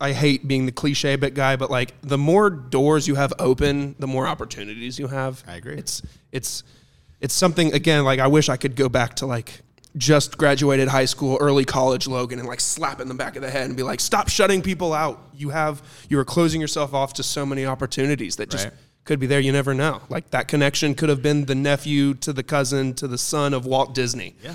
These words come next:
Speaker 1: or something, and you could have, you know, you never know what
Speaker 2: Never
Speaker 1: could
Speaker 2: know.
Speaker 1: happen.
Speaker 2: And it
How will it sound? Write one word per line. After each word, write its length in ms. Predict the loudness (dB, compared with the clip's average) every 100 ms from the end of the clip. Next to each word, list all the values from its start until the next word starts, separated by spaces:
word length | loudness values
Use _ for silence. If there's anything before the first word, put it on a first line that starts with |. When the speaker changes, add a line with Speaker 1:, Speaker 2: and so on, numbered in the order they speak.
| -4
Speaker 1:
or 80 | -2
something, 440 | -2 -2 -4 -8
and 200 | -6 -6 -6
you 60 |
could 140 | -4 -4
have, 200 | -4 -10 _ _ _ -12
you 80 | -4
know, 140 | -2 0
you 120 | -2
never 380 | 0 2 2 0
know 180 | -2 -4
what 120 | -6
Speaker 2:
Never 60 | -8 -8
Speaker 1:
could 60 | -6
Speaker 2:
know. 40 |
Speaker 1:
happen. 320 | -8 -8 -14 -16 -14
Speaker 2:
And 100 |
it 140 | -12